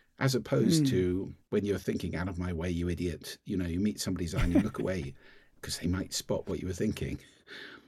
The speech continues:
Speaker 1: So there's a connection that's forged when you're wishing people well. Obviously not when they do you harm, but, you know, just as a, as a rule, it's a great way to be. So love,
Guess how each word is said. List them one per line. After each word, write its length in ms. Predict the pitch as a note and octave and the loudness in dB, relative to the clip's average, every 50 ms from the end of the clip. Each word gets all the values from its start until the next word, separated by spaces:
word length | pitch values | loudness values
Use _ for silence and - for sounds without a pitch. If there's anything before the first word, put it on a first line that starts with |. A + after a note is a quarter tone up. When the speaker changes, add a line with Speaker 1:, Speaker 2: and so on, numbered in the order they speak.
| _ | _
Speaker 1:
So 240 | - - - C#3 C3+ | -2 4 6 8 8
there's 200 | C3 C#3 C3+ C3+ | 10 8 8 6
a 60 | C#3+ | 2
connection 680 | C3+ - - C#3+ D3+ D#3+ - - - - - A2 F#2 E2 | 0 2 2 4 4 2 0 -2 -4 -4 -2 0 0 0
that's 180 | - - - | -2 -2 -6
forged 480 | - - - C3+ A#2 G2+ F2+ D#2 - - | -4 0 4 4 4 4 2 -2 -4 -6
when 180 | - - A#2 A2+ | -4 0 2 2
you're 140 | A#2+ A#2 A2+ | 2 2 2
wishing 420 | A2 A#2 A2+ - - - G#2+ G#2 | 0 -2 -2 -4 -2 -2 -2 -4
people 380 | G2+ - - F#2 F2+ - G#2+ G#2 | -4 -4 -6 -8 -6 -6 -6 -4
well. 400 | G#2 G#2 G2+ F#2 D#2 D2 E2 F2 - _ _ _ _ _ _ _ _ _ _ _ _ _ _ _ _ _ - - - | -4 -4 -4 -4 -6 -8 -10 -14 -18 _ _ _ _ _ _ _ _ _ _ _ _ _ _ _ _ _ -16 -12 -10
Obviously 400 | - - F2+ E2+ - - - D#2 | -8 -6 -6 -8 -8 -6 -6 -6
not 180 | E2+ D#2+ - | -6 -6 -6
when 120 | - F2 D2+ | -8 -8 -8
they 100 | E2 E2+ | -8 -6
do 100 | - E2 | -4 -4
you 140 | E2 D#2+ E2+ | -4 -4 -4
harm, 320 | - - A2 B2+ D3 E3 | -4 -2 0 0 2 2
but, 320 | D#3+ - - - - - - _ _ _ _ _ - | 0 -2 -4 -6 -8 -14 -16 _ _ _ _ _ -10
you 60 | F2 | -8
know, 180 | E2 - G#2+ - _ _ _ _ | -8 -8 -10 -14 _ _ _ _
just 300 | - - C3+ - - - - _ _ _ | -8 -8 -8 -8 -8 -12 -18 _ _ _
as 200 | E3 E3 C3+ C3 | -4 -2 -2 -2
a, 80 | A2+ - - C#3 | -4 -2 0 0
as 100 | C#3 C#3 | 2 4
a 80 | C3+ | 2
rule, 600 | B2 G#2 A2 C#3 D3+ B2+ F#2 D2+ D2 D#2 E2+ - - _ - - - - - - - - - - _ | 2 2 4 4 4 4 2 0 -4 -8 -8 -10 -12 _ -20 -20 -20 -20 -20 -20 -20 -20 -20 -8 _
it's 160 | - - - | -4 -2 -2
a 40 | - | -2
great 240 | C3 A2+ G#2+ G#2 G2 | -2 -2 -2 -2 0
way 140 | G#2+ G2 G2+ | -2 -4 -4
to 100 | - A2+ | -4 -2
be. 220 | - A2 G2+ F2+ | 0 0 0 0
So 160 | F2 - C3 | 2 4 4
love, 760 | B2+ A2+ A#2 D3+ G2 F2+ - E2+ F2+ G#2 A2 - - - - | 4 4 4 2 2 0 0 -2 -4 -4 -6 -6 -8 -10 -14